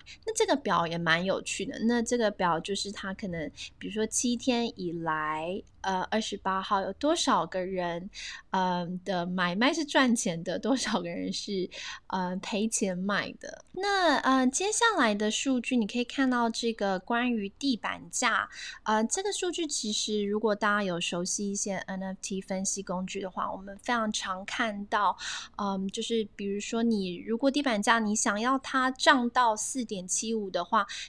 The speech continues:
你可能就是大家，嗯，还要再卖掉十六个，你才能达，这项目还要再被买掉十六个，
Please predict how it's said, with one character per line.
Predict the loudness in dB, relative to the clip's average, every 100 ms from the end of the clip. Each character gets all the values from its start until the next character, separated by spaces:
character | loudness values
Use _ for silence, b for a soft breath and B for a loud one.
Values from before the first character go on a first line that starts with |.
| -2
你 | -2
可 | 0 -2 -2
能 | -2 -2 -2 -2 -2 -4
就 | -4
是 | -4 -4 -4 -6 -4
大 | -2 0
家， | 0 0 -2 -4 _ _ _
嗯， | -4 -2 -4 -4 0
还 | 6
要 | 6
再 | 6 4 4 2 0
卖 | 4 4 4
掉 | 2 2 4
十 | 0 -2
六 | 0 0 0
个， | -4
你 | -8 -6
才 | -4
能 | -4 0
达， | 2 0 0
这 | 0
项 | 2 2
目 | 2
还 | 0
要 | 0
再 | 0
被 | -2 -2 -6
买 | -4 -4
掉 | -4 -2
十 | -4 -4
六 | -4 -4
个， | -8